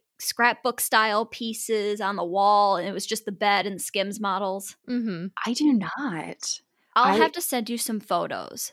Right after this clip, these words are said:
Speaker 3: Please do. Um, so one of the things that I actually did, um, right, <sighs> I think it was actually part of my self-care challenge, was I unfollowed a lot of people on my Instagram, and I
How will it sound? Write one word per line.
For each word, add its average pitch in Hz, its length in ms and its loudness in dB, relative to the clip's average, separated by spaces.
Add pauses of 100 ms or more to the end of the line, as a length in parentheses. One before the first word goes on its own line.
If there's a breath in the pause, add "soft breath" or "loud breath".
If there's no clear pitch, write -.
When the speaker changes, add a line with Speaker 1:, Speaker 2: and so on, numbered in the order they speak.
(120)
Speaker 3:
Please 240 340 2
do. - 300 0 (180)
Um, 175 520 2 (200)
so 185 140 2
one 202 160 2
of 254 80 4
the 233 80 0
things 175 220 2
that 156 100 4
I 156 80 6
actually 147 340 0
did, 143 320 2 (220)
um, 139 480 2 (180)
right, 156 480 2 (840)
<sighs> - 380 -6
I 185 40 -6
think 226 180 4
it 269 40 8
was 247 120 6
actually 175 380 2
part - 600 0 (140)
of 156 260 2
my 151 100 2
self-care 147 440 -2
challenge, 147 540 2
was 143 340 0 (480 loud breath)
I 156 640 4 (260)
unfollowed 143 600 2 (180)
a 139 100 2
lot 131 260 4
of 147 100 -2
people 139 480 2
on 139 140 4
my 135 160 2
Instagram, 135 800 0 (440 loud breath)
and 160 180 2
I 143 260 2